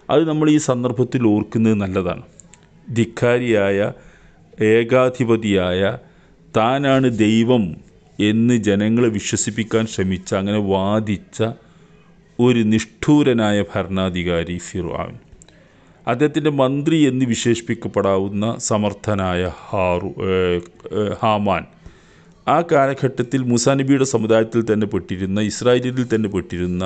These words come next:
ഖാറൂൻ എന്ന് പറയുന്ന ഒരു മുതലാളി, ഈ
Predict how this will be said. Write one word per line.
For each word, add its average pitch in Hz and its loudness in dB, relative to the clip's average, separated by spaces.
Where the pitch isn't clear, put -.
ഖാറൂൻ 131 0
എന്ന് 104 2
പറയുന്ന 95 -2
ഒരു 92 -2
മുതലാളി, 85 -2
ഈ 123 2